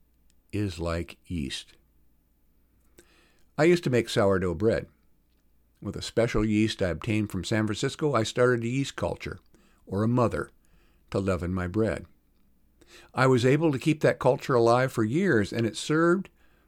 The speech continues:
and it served, and it served as the leavening agent for innumerable loaves of bread. If you are a teacher, for example, how many lives have you changed for the good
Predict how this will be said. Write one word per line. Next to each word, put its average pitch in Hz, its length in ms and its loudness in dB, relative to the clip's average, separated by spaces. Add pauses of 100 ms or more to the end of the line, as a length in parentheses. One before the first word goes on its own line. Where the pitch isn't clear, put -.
(300)
and 117 160 0
it 104 100 -4
served, 135 640 2 (280)
and 127 160 -4
it - 100 -10
served 92 640 2 (640)
as 123 180 2
the 113 100 0
leavening 139 520 2
agent 107 380 0
for 101 180 -4
innumerable 123 640 -2
loaves 92 400 -2
of 80 160 -8
bread. 58 340 -10 (1700)
If 104 140 -4
you 117 140 0
are 98 140 2
a 76 60 -2
teacher, - 380 -10
for - 160 -10
example, 76 560 -6 (760)
how 208 200 0
many 165 240 4
lives 120 460 6
have 113 120 0
you 117 140 0
changed 107 480 -2
for 92 160 -6
the 87 120 -4
good 87 400 -4